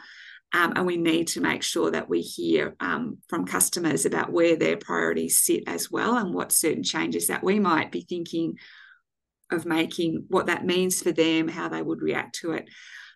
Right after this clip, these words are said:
Um, and so we have both, as you might imagine, formal and informal processes. So through our, um, any piece of work that the A E M C does, we have a statutory process.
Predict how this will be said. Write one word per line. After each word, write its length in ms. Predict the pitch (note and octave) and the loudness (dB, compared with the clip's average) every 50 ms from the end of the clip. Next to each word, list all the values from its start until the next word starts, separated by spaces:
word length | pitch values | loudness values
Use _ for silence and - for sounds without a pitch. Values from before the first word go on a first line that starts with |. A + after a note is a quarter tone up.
| _ - | _ 2
Um, 200 | - E3+ D#3+ E3 - | 4 4 4 4 4
and 160 | - G3+ G#3 | 4 4 6
so 180 | - A3+ G#3 | 6 6 6
we 160 | G3 G#3 A#3+ A3+ | 6 6 6 6
have 360 | A3+ G#3+ G#3+ G#3+ G#3 G#3 - | 6 4 4 4 2 2 2
both, 320 | F#3 F3+ E3+ E3+ F3 F3 - _ - | 4 4 4 4 2 0 -6 _ -12
as 180 | - E3+ E3 - | -10 -10 -10 -10
you 80 | E3 E3 | -10 -10
might 140 | E3 E3 | -8 -8
imagine, 320 | E3 D#3+ D3+ D3+ - D#3+ D#3+ | -6 -6 -4 -4 -6 -6 -8
formal 500 | - - F#3+ F3+ E3+ E3 D3+ D3 C#3+ - | -8 -4 -4 -2 -2 -2 -4 -4 -4 -6
and 140 | - E3 F#3 | -6 -2 -2
informal 400 | G3+ G3+ G3+ - F3 F3 E3+ - | -2 -2 -2 -4 -8 -8 -8 -8
processes. 920 | - F3 E3 E3 E3 - - E3 D#3+ D#3+ - - - - - - - - _ _ - - - - - _ _ | -8 -6 -4 -2 -2 0 0 0 0 -2 -2 -4 -4 -4 -4 -6 -6 -6 _ _ -20 -20 -20 -20 -20 _ _
So 260 | - - - D#3 E3 | -8 -4 -2 -2 -2
through 440 | E3 E3+ - - F#3+ F#3+ F#3 F#3 F3 | -2 -4 -4 0 4 4 6 6 4
our, 420 | E3 D#3+ D#3 D#3+ D#3 D3+ D3+ - - - | 4 0 -2 -2 -4 -4 -8 -10 -8 -6
um, 320 | E3 D#3 D3 - - - - _ _ _ _ | -6 -4 -4 -4 -6 -10 -12 _ _ _ _
any 220 | - G3+ G#3+ A3 G#3+ | -2 0 0 0 0
piece 280 | G#3+ G#3 E3+ E3 - | -2 -2 -2 -2 -2
of 140 | E3+ D#3+ - | -4 -4 -4
work 220 | D#3+ D#3+ D#3+ - - | -4 -4 -4 -4 -6
that 160 | - - - | -8 -6 -6
the 120 | - - | -8 -6
A 60 | - | -6
E 140 | E3+ F3 F3 | -6 -6 -6
M 100 | E3 - | -4 -4
C 300 | - - - E3 D#3 D#3 | -2 -2 -2 0 -2 -4
does, 420 | D3+ D3+ D#3 D#3 D3 C#3 D3 - - | -4 -2 -2 -2 -2 -2 -2 -4 -6
we 80 | D#3+ | -8
have 160 | D#3+ D3+ C#3+ | -8 -8 -8
a 60 | - - | -8 -6
statutory 560 | - - D#3+ D3 - - - - - D#3+ D#3+ | -6 -4 -6 -6 -6 -8 -10 -10 -8 -8 -8
process. 840 | - - - E3 E3 E3 D#3+ - - D#3+ C#3+ B2+ - - - - | -8 -4 0 0 2 2 2 0 0 0 0 0 0 0 -2 -2